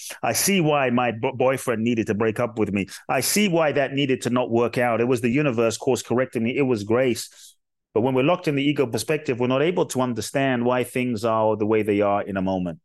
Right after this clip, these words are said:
And so cultivate the gratitude for the things that have not happened, that did not manifest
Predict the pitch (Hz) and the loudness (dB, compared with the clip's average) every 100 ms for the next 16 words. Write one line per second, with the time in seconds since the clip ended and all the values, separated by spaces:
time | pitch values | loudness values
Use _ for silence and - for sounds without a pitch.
0 | _ 104 - 123 113 107 - _ _ _ | _ -6 -2 2 2 0 -6 _ _ _
1 | _ _ - 262 254 151 139 131 117 131 | _ _ -2 0 0 0 -2 -2 -2 0
2 | 160 156 113 - 110 127 - 151 156 175 | 0 -4 -6 -2 -2 -2 -4 -4 -2 -2
3 | 147 123 127 143 131 104 131 123 117 120 | -2 -2 -2 0 0 -2 -2 -2 -2 -2
4 | 127 123 113 143 - 117 120 110 110 139 | -2 -2 -2 -4 -2 -2 -2 -2 -2 -2
5 | 120 120 135 156 - - _ - _ _ | 0 0 0 0 -4 -16 _ -20 _ _
6 | 117 135 151 147 - 139 123 - - | -4 0 0 0 0 2 2 -2 -12